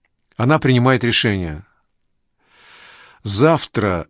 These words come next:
они с Лолитой не поедут, как собирались, дальше в Чинае. Когда поезд остановится на вокзале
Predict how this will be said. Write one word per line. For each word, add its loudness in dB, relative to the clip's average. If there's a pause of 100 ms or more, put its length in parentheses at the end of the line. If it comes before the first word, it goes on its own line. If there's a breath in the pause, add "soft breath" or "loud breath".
они 2
с -2
Лолитой 0
не 0
поедут, -2
как -6
собирались, -2 (320)
дальше -2 (540)
в -20
Чинае. 0 (1400)
Когда 2
поезд 4
остановится 2
на 2
вокзале 2